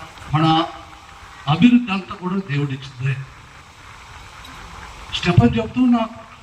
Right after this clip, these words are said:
మాకు భూములు ఉన్నాయి, లేక మనకు విద్యలు ఉన్నాయి, ఇవేంటి వదిలిపెట్టుకోవాలి?" మనం ఏది సంపాదించింది కూడా దేవుడిని సంపాదించుకున్నాం. బిడ్డల కోసం ప్రార్థన చేద్దాం.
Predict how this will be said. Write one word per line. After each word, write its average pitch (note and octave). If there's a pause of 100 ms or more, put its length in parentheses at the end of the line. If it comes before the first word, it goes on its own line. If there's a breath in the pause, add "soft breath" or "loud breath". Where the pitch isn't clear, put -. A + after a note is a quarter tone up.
(140)
మాకు -
భూములు A3
ఉన్నాయి, G3+ (600)
లేక G3 (100)
మనకు G#3
విద్యలు F3
ఉన్నాయి, F3 (640)
ఇవేంటి C#3+
వదిలిపెట్టుకోవాలి?" C3+ (2000)
మనం C#3+
ఏది D3
సంపాదించింది C3
కూడా A#2+ (1600)
దేవుడిని D3
సంపాదించుకున్నాం. B2+ (1800)
బిడ్డల E3+
కోసం F3+
ప్రార్థన E3+
చేద్దాం. B2+